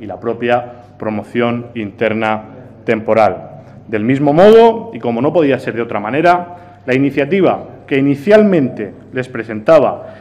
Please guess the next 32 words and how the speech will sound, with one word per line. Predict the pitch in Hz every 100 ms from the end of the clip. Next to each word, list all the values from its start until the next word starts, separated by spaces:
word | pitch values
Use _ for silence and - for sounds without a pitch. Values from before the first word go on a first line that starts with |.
| -
y | 135
que | 127 190
ha | 214
dado | 202 185 -
pie | 131 98 - - - - - - -
a | 143
esta | 156 131
presentación | 123 120 107 101 135 147 117
y | 120
ofrecimiento | 120 120 120 143 170 180 202 214 - - - -
y | 135
a |
su | 131 120
posterior | 120 - 117 160
enmienda | 120 147 180 151
de | 117
totalidad, | 113 107 104 127 120 - - -
que | 123
a | 107
buen | 135 190
seguro | 185 160 165 135 95 - - - - - -
enriquecerá | 139 147 143 131 139 139 170 127 92 - -
la | 120 117
aprobación | 117 104 160 170
definitiva | 147 135 120 107 110 92 - - - - -
y |
para | 123 120
la | 120 110
que |
espero | 113 - 165 170
su | 131
aprobación | 110 110 104 - 160 107